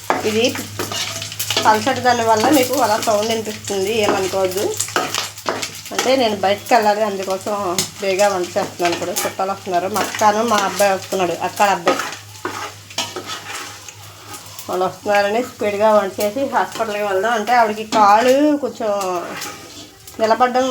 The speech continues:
వల్ల వాతల్లో వస్తుంది ఆవిడ. వయసు చిన్నదైనా తిండ్లు కూడా ఎక్కువ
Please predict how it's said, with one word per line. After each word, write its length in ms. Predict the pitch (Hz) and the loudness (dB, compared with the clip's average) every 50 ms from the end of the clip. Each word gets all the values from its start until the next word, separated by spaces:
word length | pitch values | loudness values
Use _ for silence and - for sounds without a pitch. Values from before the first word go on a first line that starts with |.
| 247 | 2
వల్ల 160 | 240 233 233 240 269 302 311 277 233 | 2 2 2 2 4 6 6 6 6
వాతల్లో 420 | 202 202 214 220 247 254 247 247 247 233 226 | 4 2 2 2 2 4 6 6 6 6 6
వస్తుంది 420 | 208 214 - - 220 208 196 185 170 | 4 2 -4 -6 -6 -4 0 0 0
ఆవిడ. 120 | 170 170 - - - - - - - - - - - - - - - - - - - - - - | 0 0 -2 -8 -12 -16 -18 -20 -20 -20 -20 -16 -14 -14 -12 -10 -12 -12 -14 -14 -18 -16 -6 -4
వయసు 280 | 190 196 196 - - 269 - - | -2 -2 -2 -2 -4 -4 -2 0
చిన్నదైనా 580 | 247 220 214 220 220 233 233 220 214 214 220 247 311 320 262 220 - - - - - - - - - - - - - - - - - - - - - - - - - - - - - | 0 2 2 2 4 4 4 4 4 4 4 4 4 4 2 0 -2 -10 -18 -18 -18 -18 -18 -18 -20 -20 -20 -20 -20 -20 -20 -20 -20 -20 -20 -20 -20 -20 -20 -20 -20 -20 -18 -10 -6
తిండ్లు 340 | 233 220 220 226 233 254 254 254 | -6 -4 -4 -2 -2 0 4 4
కూడా 120 | 247 247 269 277 - | 4 6 6 4 2
ఎక్కువ 200 | 220 - - 247 | 0 0 -2 0